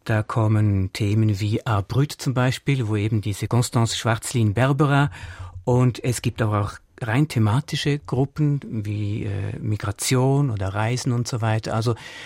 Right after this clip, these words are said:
da gibt's ganz viele verschiedene thematische Klammern.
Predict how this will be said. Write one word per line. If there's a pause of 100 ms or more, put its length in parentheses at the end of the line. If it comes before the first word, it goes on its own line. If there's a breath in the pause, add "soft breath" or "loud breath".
(180 loud breath)
da (380 loud breath)
gibt's
ganz
viele
verschiedene
thematische
Klammern.